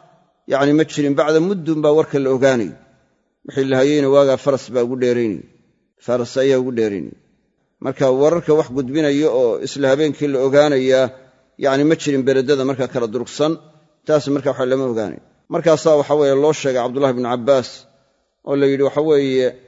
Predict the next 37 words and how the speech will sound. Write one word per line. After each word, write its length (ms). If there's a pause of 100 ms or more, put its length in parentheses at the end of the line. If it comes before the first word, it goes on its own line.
(340)
yacni, 300
annagu 320
markaysaga 440
maalintii 360
ka 80
horraysaanu 480
aragnay 480
oo 180
waa 100
soonnay. 440 (800)
Marka 200
wuxuu 240
yidhi, 100
"Annaguna, 380
waxa 180
weeye, 300
marka 320
maana 340
arkin 280
maalintaas, 540 (760)
yacni, 280
waxa 140
weeye, 120
kama 220
suulayno 540 (760)
inaannu 300
marka, 260
waxa 200
weeye, 400
markaa 340
soonno 400
ilaannu 300
soddonka 360
dhammaystirayno 680
ama 200
aannu 200
arkayno." 460